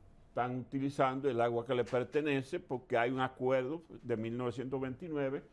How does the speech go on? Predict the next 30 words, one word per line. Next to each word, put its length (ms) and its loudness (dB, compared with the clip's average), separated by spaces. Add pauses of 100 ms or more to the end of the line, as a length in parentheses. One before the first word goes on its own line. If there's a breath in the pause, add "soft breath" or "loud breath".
(440 soft breath)
que 140 2
regula 600 4
ese 260 2
uso 280 0
haitiano, 440 2
lo, 340 0
lo, 160 -8
es, 280 0
eh, 360 2
de 120 2
las 200 0
aguas 220 2
y 20 -4
los 80 0
haitianos 380 -4
no 100 -8
lo 80 -4
han 80 -4
respetado. 560 -12 (640 soft breath)
De 140 -8
todas 320 -4
maneras, 440 -2 (540 soft breath)
no 240 0
se 160 -4
puede 360 -2
esperar 520 0
que 80 -4
haya 220 0
una 220 -4
respuesta 760 -2